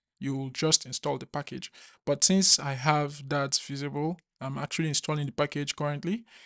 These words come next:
and it's running in the background. So the moment it's actually done, you're going to generate the speech from text. And as you can see, package is installed successfully. Now, um, we can actually run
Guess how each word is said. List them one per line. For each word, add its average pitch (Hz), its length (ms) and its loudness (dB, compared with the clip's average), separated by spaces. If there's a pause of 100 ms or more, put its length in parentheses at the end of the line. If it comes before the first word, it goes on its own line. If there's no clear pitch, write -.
(160)
and 131 240 -6
it's - 140 -6
running 143 260 -2
in 131 60 -6
the 123 80 -6
background. 143 540 -2 (720)
So - 120 0
the 160 80 6
moment 226 260 6
it's - 80 4
actually 156 320 0
done, 135 480 -6
you're 147 140 -4
going 147 160 -2
to 143 120 -6
generate 131 600 -4 (100)
the - 60 -10
speech - 460 -4
from - 240 -12
text. - 540 -6 (420)
And 156 100 0
as 156 80 -2
you 151 60 -6
can 160 80 0
see, 220 240 -2
package 156 360 -6
is 143 120 -6
installed 143 420 -2
successfully. 143 800 -4 (400)
Now, 160 300 4
um, 147 240 2
we 143 100 -2
can 151 140 0
actually 160 380 0
run 135 440 -4